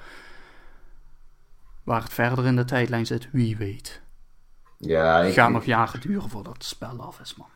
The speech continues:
Speaker 2: Ja, joh, dat, en, en, en laat ze alsjeblieft lekker die tijd nemen, joh. Dat, eh, dat, je, je hoeft daar echt,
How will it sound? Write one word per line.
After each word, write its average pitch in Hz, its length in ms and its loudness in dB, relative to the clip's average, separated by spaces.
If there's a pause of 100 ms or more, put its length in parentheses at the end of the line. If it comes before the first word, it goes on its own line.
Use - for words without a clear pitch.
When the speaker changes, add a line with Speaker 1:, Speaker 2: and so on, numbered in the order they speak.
(120)
Speaker 2:
Ja, 87 220 6
joh, 98 260 6
dat, - 160 -4
en, 107 180 4
en, 101 300 2
en 104 120 4
laat 104 260 8
ze - 40 0
alsjeblieft 98 340 -4
lekker 98 180 0
die 92 100 -2
tijd 92 280 2
nemen, 85 260 0
joh. 82 300 -6 (160)
Dat, - 240 -20
eh, 85 200 -4
dat, 90 100 -4 (240)
je, 87 280 -4
je 95 80 2
hoeft 101 120 2
daar 104 160 6
echt, - 180 -2